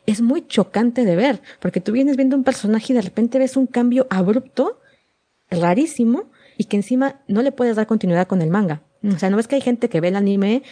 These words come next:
y dice, "Bueno, me quedé en el episodio tal del, del anime, ¿dónde retomo en el manga?", ¿no? Aquí no, aquí si tú ves los últimos episodios, ves completamente diferentes a los personajes. Y creo que eso es un error de parte del, de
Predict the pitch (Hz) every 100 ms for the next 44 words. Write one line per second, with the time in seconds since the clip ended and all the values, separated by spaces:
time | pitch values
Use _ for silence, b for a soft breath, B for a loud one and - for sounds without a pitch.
0 | B - 196 214 254 269 196 185 220 262
1 | 214 180 202 202 190 196 185 170 - 170
2 | 175 240 269 381 - B B 202 240 240
3 | 196 175 208 202 165 170 160 - - _
4 | 196 226 - - 190 185 247 285 196 165
5 | 233 247 - 247 262 247 233 247 233 208
6 | 185 202 247 196 220 - 233 214 220 220
7 | 233 220 240 214 - 160 175 220 165 -
8 | - - 262 - - _ B B B B
9 | 147 147 - _ _ _ _ _ 175 -
10 | 196 226 214 180 175 160 160 160 151 -
11 | 160 160 156 180 180 180